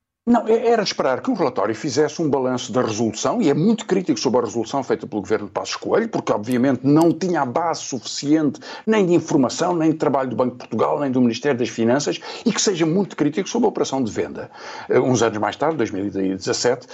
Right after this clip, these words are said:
feita já pelo governo de António Costa e por Mário Centeno, eh, porque o mecanismo de capital contingente foi um desperdício de dinheiro, quase quatro mil milhões de euros,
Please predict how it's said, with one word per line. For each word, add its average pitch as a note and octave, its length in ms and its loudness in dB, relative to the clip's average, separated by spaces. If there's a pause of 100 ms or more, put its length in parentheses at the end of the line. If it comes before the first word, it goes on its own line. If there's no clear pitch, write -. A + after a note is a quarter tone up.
(160)
feita B2 240 -2
já A2+ 160 0
pelo A2 160 -8
governo F2+ 300 -6
de F2 60 -12
António F#2 260 -6
Costa - 240 -2
e G2+ 40 -8
por F2+ 120 -8
Mário E2+ 220 -4
Centeno, C3 480 0 (420)
eh, B2+ 200 6
porque E3 840 4
o D#3+ 220 6
mecanismo D3 380 0
de B2+ 60 -14
capital D3+ 360 -2
contingente E3+ 580 -2
foi G3 200 2
um G3+ 100 0
desperdício C3 600 -2
de A#2 60 -2
dinheiro, D3 280 2
quase G#2+ 260 -4
quatro A2 300 -4
mil A2+ 160 2
milhões G#2 360 0
de C3+ 160 4
euros, F3+ 380 2